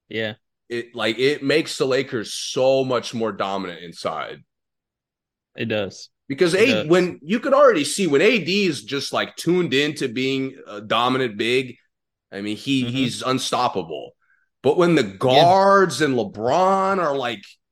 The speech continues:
Speaker 2: encouraging him even more to play inside out,
Speaker 1: Mm-hmm.
Speaker 2: oh, I mean, then the Lakers start looking tough as a unit.
Speaker 1: And, and, um, deloading, he,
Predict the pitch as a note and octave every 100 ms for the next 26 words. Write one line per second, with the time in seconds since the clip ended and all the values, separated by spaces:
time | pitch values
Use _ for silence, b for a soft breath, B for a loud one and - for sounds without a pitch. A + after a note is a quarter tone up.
0 | C3+ - B2+ - F3+ A3+ D3+ E3 D#3 E3
1 | D#3 E3+ D#3 A2+ G2+ B2 E3+ F#3 F3+ G3
2 | F#3+ G3 G3 G3 F#3 F#3 G3+ G#3 E3 _
3 | _ _ _ _ _ _ _ - A#2 B2
4 | A#2+ - - D3 A2 C3+ A3 C3+ A2+ G#3
5 | - B2+ - A2 A2+ A#2+ G2+ F#2+ D#3 E3+
6 | C#3 G#2 F#2 A#2 B3+ F3 D2+ - _ _
7 | _ _ _ _ _ _ _ _ _ _
8 | _ _ _ C3+ C#3 - _ G2 C#3+ C#3
9 | C3 B2+ B2+ A#2+ A#2 - _ _ _ _
10 | _ _ _ _ _ _ _ _ F#3 D3+
11 | F#3+ F3+ F3+ D#3 D3 D#3 F3+